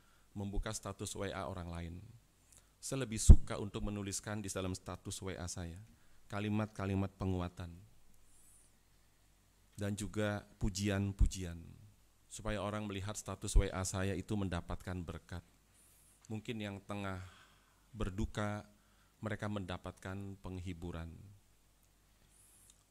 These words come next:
Kemarin ada satu orang W A saya. Saya lihat, oh ini dari, di phone book saya tulis,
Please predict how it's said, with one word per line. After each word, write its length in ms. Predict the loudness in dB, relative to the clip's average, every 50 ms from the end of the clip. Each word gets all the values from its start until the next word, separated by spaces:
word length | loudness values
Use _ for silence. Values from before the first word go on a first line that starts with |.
| _ _ -20 -14 _
Kemarin 320 | -4 -2 0 0 0 0 -2
ada 160 | -2 -2 -4
satu 320 | -4 -4 -6 -6 -4 -4
orang 480 | -4 -2 -2 -4 -4 -4 -6 -6 -8 -12 -14 -16 -10
W 160 | -10 -8 -6
A 80 | -6 -6
saya. 400 | -6 -6 -6 -6 -6 -8 -10 -12 -16 -20 -20 -20 -20 _ _ _ _ _ -20 -20 -20 _ -20 -20 -20 -20 -20 -20 _ -20 -20 -20 -20 -20 -20 _ _
Saya 240 | -10 -6 -4 -4
lihat, 220 | -2 -2 -4 -4 -8 -8 -6
oh 160 | -4 4 4 4 4 4 0 -6
ini 160 | -6 -4 -4
dari, 400 | -4 -6 -6 -6 -6 -8 -8 -10 -10 -14 -20 -20 -20 _ _ -20 -20 -20 -20 -20 -20 -20 -20 -20 -20 _ -20 _ _ -20 _ _
di 240 | -20 -12 -8 -6 -4
phone 400 | 0 2 2 4 4 2 2 0
book 160 | 0 -2 -2
saya 160 | -4 -4 -4
tulis, 480 | -4 -6 -6 -6 -6 -6 -8 -10 -10